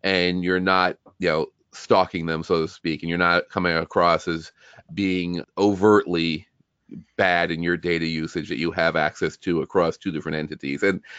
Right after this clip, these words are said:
and some of that, depending upon the companies and how they're set up, you know, they can't do that from a,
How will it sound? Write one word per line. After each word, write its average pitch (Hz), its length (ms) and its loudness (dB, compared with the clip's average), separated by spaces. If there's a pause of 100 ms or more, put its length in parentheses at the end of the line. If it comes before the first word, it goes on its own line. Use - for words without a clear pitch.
(120)
and 113 140 2
some 143 140 6
of 113 100 4
that, 95 340 2
depending 92 380 0
upon 87 280 0
the 90 60 -4
companies 98 520 -4
and 87 100 -2
how 85 160 0
they're 87 160 0
set 87 160 -2
up, 87 220 0 (520)
you 92 120 0
know, 82 80 2
they 101 100 4
can't 92 420 0
do 98 180 0
that 87 220 2
from 87 220 -2
a, 82 260 0